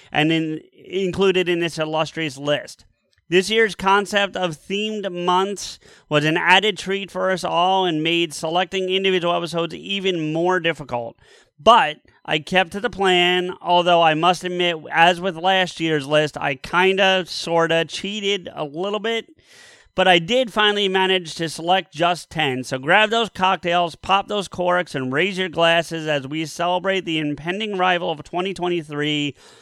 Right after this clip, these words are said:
by taking a gander at some of the highlights from twenty twenty-two. Starting at number ten, the Keanu Sans month, featuring Rico and C J's e-, e-, excellently bogus journey to face Bill and Ted.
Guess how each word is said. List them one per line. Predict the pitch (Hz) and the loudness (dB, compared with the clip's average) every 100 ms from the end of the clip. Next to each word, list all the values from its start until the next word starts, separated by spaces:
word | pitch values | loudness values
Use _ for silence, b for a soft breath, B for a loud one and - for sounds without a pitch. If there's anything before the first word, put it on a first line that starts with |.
| B | B
by | - 139 | -2 0
taking | 135 180 202 | 2 -2 0
a | 202 196 | 0 0
gander | 160 180 170 165 165 | 0 0 0 0 0
at | 156 | -2
some | 165 160 | -4 -4
of | |
the | 156 143 | -4 0
highlights | 170 190 185 180 - | 0 2 0 -2 -4
from | 135 127 | -8 -10
twenty | - - 190 180 | -6 -4 -4 -4
twenty-two. | 170 175 170 160 143 110 - _ _ _ _ _ - - | -4 -2 -4 -4 -6 -6 -14 _ _ _ _ _ -20 -18
Starting | - 180 202 220 190 | -4 2 4 4 2
at | 165 147 151 - | 2 2 0 -4
number | 151 175 214 214 | -2 0 2 0
ten, | - 160 151 151 151 - b b b | 0 0 0 -2 -4 -10 b b b
the | 143 139 | -6 -6
Keanu | - 175 180 190 196 | -2 2 4 2 0
Sans | 175 185 175 175 165 160 | -2 -2 -2 -4 -6 -6
month, | 147 131 - _ _ _ _ b b b b b | -4 -4 -8 _ _ _ _ b b b b b
featuring | - 226 233 233 240 220 | -2 0 2 0 0 -2
Rico | 208 233 240 254 | -2 -2 0 0
and | 247 202 | -2 -4
C | 202 208 | -8 -6
J's | 208 202 | -4 -4
e-, | 180 175 180 - - | -4 -4 -4 -8 -14
e-, | 170 - - | -14 -12 -2
excellently | 208 - 214 214 208 | -2 -2 -6 -4 -4
bogus | 185 165 202 208 208 | 0 4 4 4 -2
journey | - 190 185 185 185 | 0 0 2 0 -2
to | 160 147 | -4 -4
face | 185 190 175 | -2 -2 -4
Bill | 165 170 170 | -4 -2 -2
and | 165 | -4
Ted. | 151 143 107 - | -4 -4 -6 -12